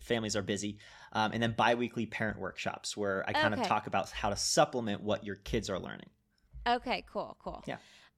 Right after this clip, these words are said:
Speaker 2: Um, all right, so we already covered books. I already asked you professionally or personally.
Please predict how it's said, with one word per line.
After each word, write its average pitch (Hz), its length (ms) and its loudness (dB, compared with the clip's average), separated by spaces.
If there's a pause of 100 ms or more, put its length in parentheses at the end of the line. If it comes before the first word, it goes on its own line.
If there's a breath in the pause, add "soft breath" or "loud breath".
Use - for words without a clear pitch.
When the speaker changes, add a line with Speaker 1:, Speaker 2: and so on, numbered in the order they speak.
Speaker 2:
Um, 226 540 6
all 285 140 10
right, 240 240 8
so 262 100 0
we 262 120 2
already 277 180 4
covered 285 380 0
books. - 500 2
I - 60 -2
already 254 180 2
asked 240 220 4
you 247 80 -6
professionally 226 480 -2
or 214 60 -2
personally. 208 520 -4